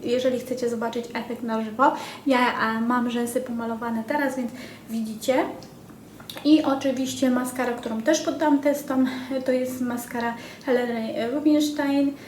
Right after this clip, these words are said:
e, z Carbon Care Mascara Lash C C. Uważam, że też jest świetna, ale no słuchajcie, jeśli chodzi o pobicie cenowe,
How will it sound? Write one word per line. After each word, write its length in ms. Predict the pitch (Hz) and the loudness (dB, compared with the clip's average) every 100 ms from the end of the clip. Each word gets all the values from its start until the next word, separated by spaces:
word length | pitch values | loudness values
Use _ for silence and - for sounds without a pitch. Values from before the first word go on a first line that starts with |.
| - - - | -18 -12 -6
e, 380 | 247 240 240 | -4 -2 -2
z 420 | 233 254 240 240 269 | -2 4 4 4 2
Carbon 380 | 285 269 254 | -2 0 -2
Care 280 | - 240 233 | -2 -2 -2
Mascara 680 | 233 226 - - 277 254 240 | -2 -4 -6 -4 -2 0 0
Lash 240 | 233 233 | 0 -2
C 320 | - - 240 | -4 -10 -10
C. 260 | 214 - 302 320 - - - | -10 -4 2 2 2 -10 -8
Uważam, 400 | 247 262 262 240 | -2 0 0 -2
że 80 | 254 | -2
też 220 | 254 247 | -2 -2
jest 160 | 220 | -4
świetna, 520 | - - 339 359 311 - | -6 -2 0 4 4 4
ale 260 | 254 254 | 0 0
no 100 | 240 | -4
słuchajcie, 440 | 233 240 233 214 - 180 - - - 277 | -6 -4 -4 -4 -6 -12 -14 -18 -10 -6
jeśli 260 | - 262 | -2 -2
chodzi 320 | 254 254 262 | 2 2 2
o 80 | 240 | -4
pobicie 400 | 233 233 233 233 | -4 -6 -6 -6
cenowe, 460 | - 220 220 226 | -4 -2 -2 0